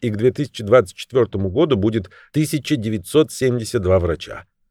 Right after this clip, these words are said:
Правда, заметно, что государство обратило внимание на создание гериатрической службы.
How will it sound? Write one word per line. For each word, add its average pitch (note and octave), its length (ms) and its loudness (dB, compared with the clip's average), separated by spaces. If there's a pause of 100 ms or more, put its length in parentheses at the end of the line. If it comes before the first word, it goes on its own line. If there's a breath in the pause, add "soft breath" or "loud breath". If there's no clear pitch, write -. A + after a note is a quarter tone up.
(200)
Правда, C#2+ 300 0
заметно, E2+ 540 -2
что E2+ 220 -6
государство F#2 720 0
обратило G#2 480 0
внимание A#2 560 0
на A2 120 -6
создание D#3 600 2
гериатрической C#3+ 800 0
службы. F#2+ 500 -6